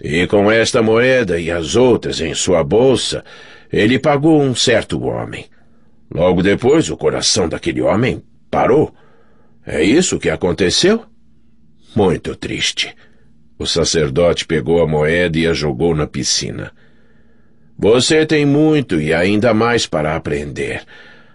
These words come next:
mas não é um caso perdido." Naquela noite lhe deram de volta o rosto de Arya Stark. Trouxeram uma túnica para ela também,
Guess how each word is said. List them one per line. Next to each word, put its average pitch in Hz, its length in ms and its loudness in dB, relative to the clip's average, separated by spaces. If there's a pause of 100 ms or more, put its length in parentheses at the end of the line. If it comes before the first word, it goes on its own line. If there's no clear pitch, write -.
(120)
mas 143 280 0
não 185 240 2
é 95 120 2
um 67 100 -6
caso - 420 -4
perdido." - 680 -6 (960)
Naquela 82 480 0
noite 92 400 2
lhe 87 120 0
deram 87 320 0
de 80 140 -2
volta 85 460 0
o 80 80 0
rosto 92 600 0
de 73 200 0
Arya 76 380 0
Stark. - 680 -10 (960)
Trouxeram 107 680 2
uma 104 180 2
túnica 107 540 2
para 90 260 2
ela 98 220 2
também, 92 480 0